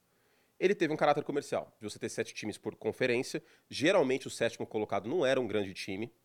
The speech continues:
Neste ano eu acho que na N F C até dá pra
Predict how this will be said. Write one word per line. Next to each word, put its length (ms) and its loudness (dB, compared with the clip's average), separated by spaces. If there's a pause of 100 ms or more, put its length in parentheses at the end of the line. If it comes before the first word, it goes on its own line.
(280)
Neste 360 2
ano 140 2
eu 100 4
acho 160 0
que 60 -6
na 80 2
N 100 2
F 120 -2
C 220 -4
até 300 -2
dá 180 0
pra 280 2